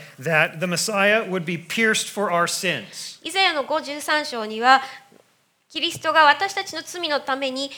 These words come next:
Speaker 2: 差し通されると書いてあります。
Speaker 1: And Isaiah fifty-three verse nine talks about the death and burial of the Christ.
Speaker 2: また、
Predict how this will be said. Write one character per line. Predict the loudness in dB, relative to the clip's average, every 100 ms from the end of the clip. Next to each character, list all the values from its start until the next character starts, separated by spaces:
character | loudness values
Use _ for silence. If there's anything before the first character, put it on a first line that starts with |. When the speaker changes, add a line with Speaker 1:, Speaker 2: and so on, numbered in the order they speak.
| -18 -20 -12
Speaker 2:
差 | -6
し | -4 -6 -4
通 | -4 -2
さ | 2
れ | 2
る | 2 -2
と | -2 -2
書 | -2
い | -4
て | -6
あ |
り | -10
ま | -10 -20 -12
す。 | 2
Speaker 1:
And | 2
Isaiah | 4 0 -2
fifty-three | -6 -6 -4 -2
verse | -2 -2
nine | 0 4 4 2 0
talks | 0 0
about | 2 0 0
the |
death | -6 2 4 4 -2
and | -6 -6 0
burial | 4 4 4 2 -2 -2
of | -4 -4
the |
Christ. | 0 2 2 0 -10 -12 -16 _ -20 -20 _ _
Speaker 2:
ま | -8
た、 | 4 8 8